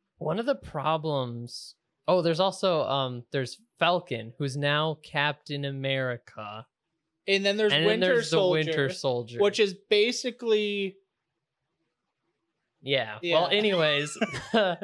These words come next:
Speaker 2: Oh,
Speaker 1: I think
Speaker 2: there's, um, there's Ant-Man
Speaker 1: Yeah,
Speaker 2: and
Speaker 1: there's
Speaker 2: the Wasp.
Speaker 1: Ant-Man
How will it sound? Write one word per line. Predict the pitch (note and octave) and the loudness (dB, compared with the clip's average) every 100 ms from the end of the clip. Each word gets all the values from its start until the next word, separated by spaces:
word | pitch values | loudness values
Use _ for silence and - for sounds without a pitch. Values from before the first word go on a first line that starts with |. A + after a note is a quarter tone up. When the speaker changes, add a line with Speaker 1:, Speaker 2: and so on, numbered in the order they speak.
| A3+ G3+ F#3 - - | -4 -4 -8 -6 4
Speaker 2:
Oh, | C#4 C#4+ | 4 6
Speaker 1:
I | G3+ | 4
think | |
Speaker 2:
there's, | C#4 D4 C#4+ | 4 2 4
um, | D4 C#4+ C#4 | 4 4 4
there's | C#4 C#4 | 2 2
Ant-Man | A#3+ D#4 E4+ C4 G3+ D3+ C#3+ D#3+ | 0 0 0 0 0 -2 -8 -2
Speaker 1:
Yeah, | G3 | 0
Speaker 2:
and | G3 | 2
Speaker 1:
there's | A3 A#3+ | 2 4
Speaker 2:
the | |
Wasp. | A#3 C#4+ D#4 D#4 | 4 4 4 4
Speaker 1:
Ant-Man | G3 G#3+ F3 D3 | 4 4 2 2